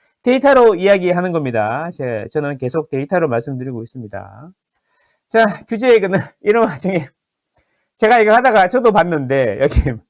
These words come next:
강남 잡으려다 노원의, 노원이 무너진다. 일괄 규제 노, 지역 맞춤 예스.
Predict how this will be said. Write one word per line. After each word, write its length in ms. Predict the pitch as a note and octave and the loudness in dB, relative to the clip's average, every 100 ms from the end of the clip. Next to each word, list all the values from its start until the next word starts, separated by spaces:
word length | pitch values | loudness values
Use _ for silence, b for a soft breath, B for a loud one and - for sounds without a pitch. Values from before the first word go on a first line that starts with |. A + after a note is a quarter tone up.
| _ _ - | _ _ -4
강남 440 | F3 G3+ A3+ A#3 | -2 0 0 2
잡으려다 440 | G3+ F3+ F3+ F3 | 2 2 2 2
노원의, 760 | D#3+ C#3+ D3+ F3+ F3+ G3+ G#3+ G#3+ | 2 2 2 4 2 2 0 0
노원이 500 | F3 D#3 E3 F3+ G#3 | -2 -2 0 0 0
무너진다. 600 | F#3 D3+ C#3 B2+ A2 G#2+ _ _ | 0 0 0 -2 -4 -6 _ _
일괄 380 | - A3 A#3+ A#3 | -6 -2 2 2
규제 220 | F#3+ E3+ | 2 0
노, 260 | D#3+ C#3+ B2+ | 0 0 -2
지역 280 | C3 F#3+ G3 | -2 -2 0
맞춤 420 | C#3 C3 E3+ C#3 | -2 -2 -8 -8
예스. 320 | A#2 - G2+ | -10 -10 -16